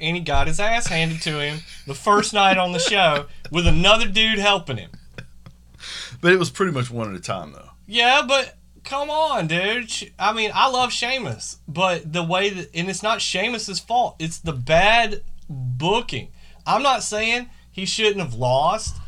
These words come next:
Speaker 1: I'm saying you shouldn't have put, you should have given him a match first before he got in there with Sheamus and to get, you know, you've already taken the shine off of him.
Speaker 2: Yeah.
Speaker 1: But
Speaker 2: Yeah.
Speaker 1: Car-, you know, and then poor,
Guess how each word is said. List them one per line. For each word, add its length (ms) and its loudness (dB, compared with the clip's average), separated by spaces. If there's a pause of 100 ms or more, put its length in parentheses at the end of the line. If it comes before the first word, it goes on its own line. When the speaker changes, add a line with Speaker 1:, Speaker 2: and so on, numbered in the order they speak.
(180)
Speaker 1:
I'm 60 -16
saying 260 0
you 60 -4
shouldn't 240 -4
have 80 -12
put, 180 -4
you 60 -6
should 160 -4
have 80 -6
given 180 0
him 60 -4
a 80 -4
match 300 -2
first 460 -6
before 300 -8
he 60 -4
got 200 0
in 120 -6
there 120 -4
with 100 -8
Sheamus 680 -4
and 220 -4
to 100 -4
get, 320 -4 (100)
you 160 -4
know, 240 -4 (220)
you've 140 -4
already 220 4
taken 340 -4
the 60 -4
shine 340 0
off 220 -8
of 140 -12
him. 160 -12 (280)
Speaker 2:
Yeah. 300 0 (600)
Speaker 1:
But 360 6 (140)
Speaker 2:
Yeah. 220 2 (340)
Speaker 1:
Car-, 380 -4
you 240 4
know, 180 6
and 140 0
then 180 -2
poor, 400 2